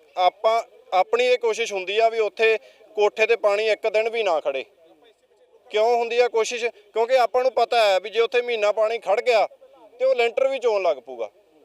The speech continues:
ਤੇ ਫਿਰ ਇਹ ਆਪਾਂ ਆਪ ਸੋਚ ਸਕਦੇ ਹਾਂ ਵੀ ਇੱਥੋਂ ਸੀਪੇਜ ਕਿਉਂ ਨਾ ਹੋਊਗੀ, ਸੀਪੇਜ ਹੋਊਗੀ, ਸਾਰਾ ਕੁਛ ਹੋਊਗਾ। ਪਰ ਮੈਂ ਤਾਂ ਇਹ ਕਹਿਣਾ ਵੀ ਪੰਜਾਬ ਵਾਸੀਆਂ ਨੂੰ ਗਾਂਹ ਬੇਨਤੀ ਕਰਦਾ, ਕਿਉਂਕਿ ਪਿੱਛੇ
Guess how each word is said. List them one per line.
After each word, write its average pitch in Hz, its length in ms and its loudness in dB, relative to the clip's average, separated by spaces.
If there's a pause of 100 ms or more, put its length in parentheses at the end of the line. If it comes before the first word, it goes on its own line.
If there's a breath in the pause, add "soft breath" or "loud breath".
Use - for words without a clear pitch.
(120)
ਤੇ 208 80 -6
ਫਿਰ 208 240 -4 (480)
ਇਹ 208 140 0
ਆਪਾਂ 190 360 2
ਆਪ 170 80 -2
ਸੋਚ 170 260 -10
ਸਕਦੇ 160 260 -4
ਹਾਂ 175 60 -8
ਵੀ 170 80 -10
ਇੱਥੋਂ 165 180 -8
ਸੀਪੇਜ 151 340 -8
ਕਿਉਂ 151 320 -2
ਨਾ 147 60 -2
ਹੋਊਗੀ, 135 300 -8
ਸੀਪੇਜ 147 360 -6
ਹੋਊਗੀ, 156 440 -8
ਸਾਰਾ 156 320 6
ਕੁਛ 180 240 -4
ਹੋਊਗਾ। 151 440 -4 (480 soft breath)
ਪਰ 180 140 -2
ਮੈਂ 170 200 -2
ਤਾਂ 180 120 0
ਇਹ 185 140 0
ਕਹਿਣਾ 180 240 -4
ਵੀ 196 80 -2
ਪੰਜਾਬ 175 460 0
ਵਾਸੀਆਂ 175 340 -4
ਨੂੰ 170 120 -12
ਗਾਂਹ 175 180 -2
ਬੇਨਤੀ 156 320 -8
ਕਰਦਾ, 156 260 -2
ਕਿਉਂਕਿ 180 220 -10
ਪਿੱਛੇ 196 520 -2